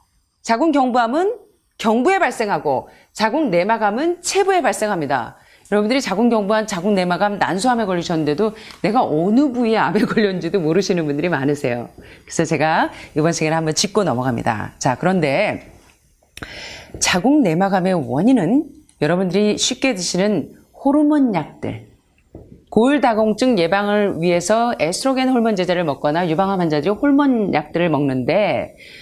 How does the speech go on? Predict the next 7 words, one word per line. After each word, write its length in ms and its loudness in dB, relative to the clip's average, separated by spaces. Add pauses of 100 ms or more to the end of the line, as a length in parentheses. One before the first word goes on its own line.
(220)
사실은 380 2
이 220 0 (320)
에스트로겐 600 0
호르몬 400 2
제제가 540 -2
자궁암 540 -2
발병률을 680 0